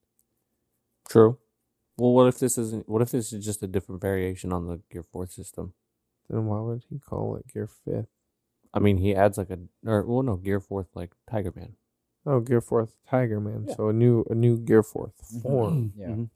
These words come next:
Speaker 3: Kinda like Snake Man, kind of like Tank Man, all that. It would be, like, another one,
Speaker 1: Yeah.
Speaker 3: maybe. Which I feel like if he does go that route, it would,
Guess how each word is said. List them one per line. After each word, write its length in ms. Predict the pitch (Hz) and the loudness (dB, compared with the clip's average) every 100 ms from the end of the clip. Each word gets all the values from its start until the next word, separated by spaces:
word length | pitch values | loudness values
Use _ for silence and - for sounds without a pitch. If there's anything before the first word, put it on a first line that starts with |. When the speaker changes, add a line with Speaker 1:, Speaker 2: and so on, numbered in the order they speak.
| - | -8
Speaker 3:
Kinda 140 | 104 | -4
like 180 | 98 90 | -4 -4
Snake 300 | - 95 92 | -6 -6 -6
Man, 320 | 92 92 90 | -6 -6 -6
kind 140 | 87 87 | -8 -10
of 100 | 82 | -8
like 140 | 85 | -8
Tank 180 | - 87 - | -10 -18 -16
Man, 160 | 82 80 | -16 -14
all 120 | 85 | -10
that. 180 | 85 78 | -10 -8
It 40 | |
would 120 | 85 | -10
be, 100 | 82 | -10
like, 140 | 73 - | -10 -12
another 280 | - - - | -16 -20 -20
one, 140 | - | -20
Speaker 1:
Yeah. 120 | - 50 | -20 -20
Speaker 3:
maybe. 160 | 53 - _ _ _ - | -20 -20 _ _ _ -8
Which 120 | 101 | -6
I 120 | 101 104 | -2 -2
feel 160 | 120 | 0
like 120 | 107 95 | -2 -4
if 100 | 87 | -12
he 60 | |
does 160 | 90 90 | -12 -12
go 100 | 87 | -10
that 180 | 85 85 | -8 -8
route, 180 | 87 87 | -8 -10
it 40 | |
would, 100 | 87 | -10